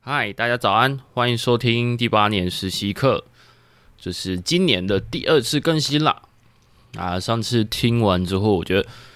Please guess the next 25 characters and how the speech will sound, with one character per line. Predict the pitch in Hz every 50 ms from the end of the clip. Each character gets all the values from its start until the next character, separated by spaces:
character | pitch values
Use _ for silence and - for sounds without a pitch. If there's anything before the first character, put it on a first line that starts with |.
| - - - - _ -
有 | - 107 107 117
那 | 156 165
么 | 135 139
一 | 156
点 | 113 113 107
点 | 104 92
的 | 76 76
尴 | - 101 101 104
尬， | 107 98 82 - - _ _ _ _ _ _ _ _ - - -
不 | 104 104
过 | 110 110 107 104 101
就 | 101 104 104
是 | 101 - - - 107 104 98 95 92 90 87
继 | 104 131 127
续 | 113 - 127 113
来 | 92 87 90 90 92 95 101 - - - - - - -
练 | 131 139 123 113
习 | 98 101 98 95 95 98
一 |
下 | 98 - - 113 104 101 95 92 92 92 90 92 101 101 - _ -
录 | - 107 120 117 107
Podcast | - - - 117 110 107 - 131 110 85 - -
的 | - - -
过 | - 113 80
程。 | - - -